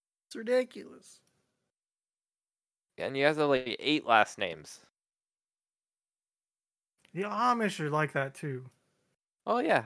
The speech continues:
Speaker 2: I'm not saying any
Speaker 1: Like, I could pick three last names, and it's, like, most farms near me.
Speaker 2: A thousand percent.
Speaker 1: It's either a Weaver, a Stoltzfus, or a Martin. And that's it.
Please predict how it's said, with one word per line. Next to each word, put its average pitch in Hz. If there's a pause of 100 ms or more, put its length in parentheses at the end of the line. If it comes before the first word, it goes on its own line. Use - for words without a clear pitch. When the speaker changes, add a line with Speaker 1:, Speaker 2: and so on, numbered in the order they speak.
(100)
Speaker 2:
I'm 165
not 190
saying 180
any 143
Speaker 1:
Like, 208
I 196
could 214
pick 220
three 185
last 175
names, 180 (100)
and 151
it's, 147
like, 147
most 135
farms 131
near 120
me. - (420)
Speaker 2:
A 123 (140)
thousand 110
percent. - (1700)
Speaker 1:
It's 151
either 196
a 156
Weaver, 202 (340)
a 160
Stoltzfus, 214 (240)
or 160
a 151
Martin. 151 (640)
And 143
that's 143
it. 131